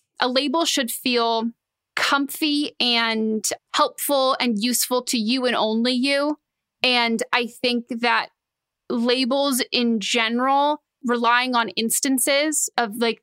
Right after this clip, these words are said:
to be that moment of clarity versus just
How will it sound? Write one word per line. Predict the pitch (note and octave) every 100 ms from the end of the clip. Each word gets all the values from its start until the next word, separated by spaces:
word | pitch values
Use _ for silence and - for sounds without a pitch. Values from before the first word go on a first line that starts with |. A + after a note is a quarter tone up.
| _
to | -
be | G#3+ A#3+
that | A#3+ A#3
moment | A#3 A3+ A#3
of | A3
clarity | - A3+ A3+ B3 C4+
versus | A3 A3+ - A3 G#3 - - _ _ _ _ _ _ -
just | B3 A#3 -